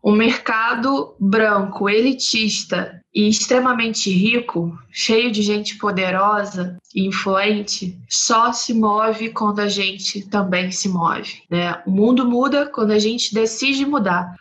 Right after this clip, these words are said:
O mundo que a gente deseja, ele precisa ser o mundo ideal pra todos.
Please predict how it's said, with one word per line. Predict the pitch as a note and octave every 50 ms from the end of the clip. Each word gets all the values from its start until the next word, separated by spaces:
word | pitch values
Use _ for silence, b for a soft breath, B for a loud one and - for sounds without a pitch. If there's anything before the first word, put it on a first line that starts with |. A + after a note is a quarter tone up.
| B B -
O | F#3+
mundo | F#3+ G#3 A3 A#3 C4
que | C4 B3+
a | A#3+
gente | A3 A#3+ A#3+ - B3
deseja, | G3+ G#3+ G#3 G#3 G3 G3+ G#3+ A3+ B3 B3+ B3 G#3+ G3 F#3+ F3+ F#3 - -
ele | - F#3 F#3+ G3+
precisa | F#3+ A3 G#3+ G#3 - A3 A3 A3 A3 A#3
ser | A3 A3 - - A3 G#3+ A3+ A#3+ A#3 A3 - - - _ _ _ _ _ -
o | G#3+ G3+
mundo | G#3 G#3 G#3+ A#3 A#3 B3
ideal | A#3+ A3 A3 A3 A3 A3+ A3+
pra | - B3 C4
todos. | C4 - G#3+ G3+ G#3+ G#3+ - - - - - -